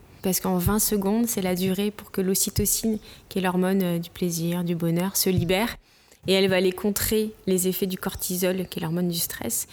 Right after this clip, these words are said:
Et en vingt secondes, tout le monde va s'apaiser. Donc ça marche pour, euh, aider les enfants à s'endormir sereinement. Ça marche quand, euh, les enfants, ils sont un peu speed. Ça marche en cas de crise et de conflit ou de grosse colère. Et ça permet de se reconnecter.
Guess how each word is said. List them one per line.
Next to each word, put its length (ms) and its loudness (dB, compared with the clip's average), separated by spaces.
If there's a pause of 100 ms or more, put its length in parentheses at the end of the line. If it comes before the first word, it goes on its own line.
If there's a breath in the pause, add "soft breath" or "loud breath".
(240 loud breath)
Et 120 4
en 100 2
vingt 220 0
secondes, 420 2
tout 140 -6
le 80 2
monde 80 2
va 100 2
s'apaiser. 500 0 (300 loud breath)
Donc 140 0
ça 100 2
marche 320 0
pour, 220 0
euh, 240 2
aider 240 2
les 160 2
enfants 240 -2
à 20 0
s'endormir 400 -2
sereinement. 540 0 (420 loud breath)
Ça 160 -2
marche 300 0
quand, 320 -4
euh, 560 0 (340 loud breath)
les 140 -2
enfants, 300 0
ils 80 0
sont 120 -2
un 80 -2
peu 280 -2
speed. 520 0 (380 loud breath)
Ça 160 -2
marche 260 0
en 80 2
cas 160 0
de 160 4
crise 540 2
et 140 0
de 100 2
conflit 640 0
ou 120 0
de 120 2
grosse 280 0
colère. 460 2 (320 loud breath)
Et 60 -2
ça 100 0
permet 200 2
de 40 -4
se 120 0
reconnecter. 840 0